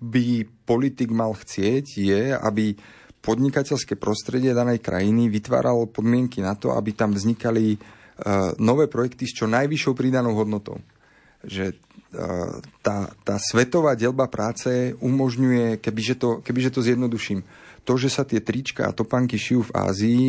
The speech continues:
umožňuje to, že v, e, Amerike môžu tí ľudia robiť v službách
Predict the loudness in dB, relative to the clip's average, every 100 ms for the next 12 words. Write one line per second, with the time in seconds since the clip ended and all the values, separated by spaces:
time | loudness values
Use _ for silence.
0 | 2 2 2 4 4 2 2 2 0 0
1 | -2 -10 -20 -12 -6 0 2 4 2 -2
2 | -4 -2 0 -2 -6 -2 0 2 0 0
3 | 2 2 2 2 0 -2 -4 -2 0 2
4 | 2 2 0 -2 -4 -12 -12 -2 0 2
5 | 0 -2